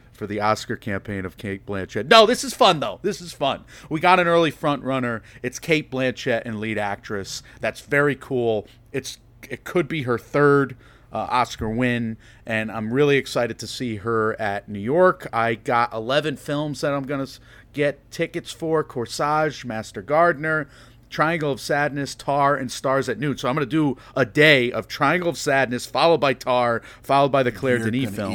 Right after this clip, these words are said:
Speaker 2: eat so much comfort food to feel better about yourself after those movies.
Speaker 1: It's a two, I'm taking a day.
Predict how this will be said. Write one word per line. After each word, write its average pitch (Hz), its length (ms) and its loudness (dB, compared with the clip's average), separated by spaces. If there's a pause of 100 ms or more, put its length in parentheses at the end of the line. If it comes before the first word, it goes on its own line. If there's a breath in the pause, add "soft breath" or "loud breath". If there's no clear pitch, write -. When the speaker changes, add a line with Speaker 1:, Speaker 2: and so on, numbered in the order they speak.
Speaker 2:
eat - 160 -16
so 120 600 -4
much 101 600 -10
comfort 107 420 -10
food 95 280 -12
to 104 100 -14
feel 101 240 -10
better 98 320 -8
about 95 260 -8
yourself 92 400 -10
after 92 260 -10
those 92 220 -12
movies. 90 460 -12
Speaker 1:
It's 147 160 -6
a 139 60 -2
two, - 380 -2
I'm 123 100 2
taking 175 340 0
a 180 40 -2
day. 117 420 0